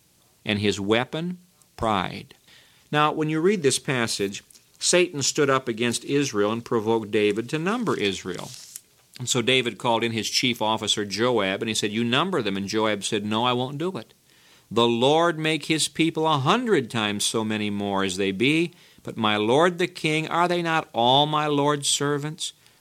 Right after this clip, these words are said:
Why then doth my lord require this thing? Why will he be a cause of trespass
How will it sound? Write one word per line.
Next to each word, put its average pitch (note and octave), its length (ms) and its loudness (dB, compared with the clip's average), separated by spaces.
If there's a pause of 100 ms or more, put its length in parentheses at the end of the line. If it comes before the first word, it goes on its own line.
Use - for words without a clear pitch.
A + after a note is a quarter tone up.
Why D#3+ 320 4
then F3 260 -4
doth E3 240 -4
my D#3 180 0
lord D3+ 320 0
require D3+ 720 0
this G#2 300 0
thing? F2+ 380 -6 (320)
Why B2+ 280 2
will E3 200 0
he D#3 140 -4
be D3 180 0
a C#3 60 0
cause D3 460 0
of C#3 180 -4
trespass G#2+ 960 -2